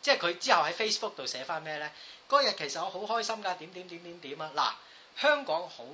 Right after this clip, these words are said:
多而家嘅女仔、男仔都係咁。我而家做一樣嘢傷害你嘅，之後我喺 Facebook 度自圓其說。呢種人呢，係會生活喺過去，生活喺未來，但係唔係生活喺現在。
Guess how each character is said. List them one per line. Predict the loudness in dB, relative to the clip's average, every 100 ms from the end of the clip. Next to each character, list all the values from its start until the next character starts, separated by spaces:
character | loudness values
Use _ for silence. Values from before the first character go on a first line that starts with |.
| -6
多 | -4
而 | -4 -8
家 | -6 -6
嘅 | -6
女 | -12 -16 -12
仔、 | -10 -10 -14 -20 -8
男 | -8 -8
仔 | -10 -8
都 | -8
係 | -8
咁。 | -10 -16 -20 -20 -12
我 | -4 -4
而 | -6 -8
家 | -6
做 | -6 -6 -6
一 |
樣 | -6 -8
嘢 | -6
傷 | -4 -2 -4
害 | -6 -14
你 |
嘅， | -16 -20 -20 -20 -6
之 | 0 4
後 | 4 4 -2 -16 -20 -8
我 | 2
喺 | 2 2
Facebook | -2 0 0 0 -4
度 | -4 -6
自 | -8 -8
圓 | -10 -16
其 | -8
說。 | -4 -4 -6 -14 -20 -20 -20 0
呢 | 2 4
種 | 0 0
人 | -2 -2
呢， | -4 -6 -10 -2
係 | -2 0
會 |
生 | 0 2 0 -8
活 | -12
喺 | -8 -8 -8 -10 -20 -20 -20 -20 -20 -14 -2
過 | 2 4 2
去， | -2 -10 -20 -18 -6
生 | -2 -2 -4
活 | -8
喺 | -10
未 | -10 -10
來， | -12 -16 -6
但 | -2 -2
係 |
唔 | -4
係 |
生 | -8 -8
活 | -12
喺 | -14
現 | -16 -18
在。 | -16